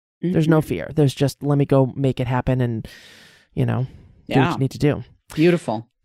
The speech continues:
Speaker 1: The
Speaker 2: All right.
Speaker 1: last wound, sales wound number six, is the visibility wound. And the primary self-limiting belief, the visibility wound, is, "If I succeed, people will see me, perhaps for the first time,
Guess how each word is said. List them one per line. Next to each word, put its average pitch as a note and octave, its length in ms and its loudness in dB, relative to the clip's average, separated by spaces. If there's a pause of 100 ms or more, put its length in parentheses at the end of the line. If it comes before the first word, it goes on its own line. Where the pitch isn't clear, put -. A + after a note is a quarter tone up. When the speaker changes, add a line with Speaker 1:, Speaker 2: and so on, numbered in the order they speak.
Speaker 1:
The G#3 60 2
Speaker 2:
All A3+ 60 4
right. C4+ 100 8
Speaker 1:
last C#4 180 2
wound, E3+ 400 6
sales A#3 280 4
wound A3+ 100 4
number G#3 140 4
six, - 360 0
is F#3 100 2
the F3 100 4
visibility E3+ 880 4
wound. A#2 760 0
And D#3 120 2
the - 40 2
primary G#3+ 640 2
self-limiting F3 800 2
belief, D#3 320 0
the - 80 0
visibility E3+ 680 2
wound, F3+ 280 2
is, C#3 360 2
"If E3 160 0
I D3 120 0
succeed, G#3 760 -2
people F3 320 0
will C#3+ 140 2
see G3 640 2
me, C3+ 420 2 (340)
perhaps - 560 -2
for E3+ 140 -2
the D#3 80 0
first C3+ 540 0
time, C3+ 480 0